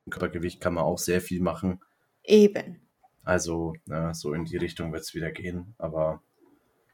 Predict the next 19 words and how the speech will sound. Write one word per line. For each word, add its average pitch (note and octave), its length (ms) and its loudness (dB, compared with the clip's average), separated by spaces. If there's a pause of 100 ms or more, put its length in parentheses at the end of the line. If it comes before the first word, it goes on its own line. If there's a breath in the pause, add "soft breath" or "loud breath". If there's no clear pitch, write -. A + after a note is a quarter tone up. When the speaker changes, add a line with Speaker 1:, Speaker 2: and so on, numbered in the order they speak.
(140)
Speaker 1:
so - 160 -4
richtig F#2 400 -2
Sport, - 640 0
Gym F#2+ 320 2
und F2 120 -4
so, F2 220 -2
boah, D#2+ 360 -4
nee, D#2 180 -8
gar D#2 180 -4
keinen - 160 0
Speaker 2:
Ja, A#3 60 10
aber A3+ 100 10
Speaker 1:
Bock. C4 100 4
Speaker 2:
du, C4 60 -6
pass C4+ 140 6
Speaker 1:
Vor G3 100 8
allem - 80 8
Speaker 2:
auf, D4 200 6 (140)
vorgestern A3+ 720 -4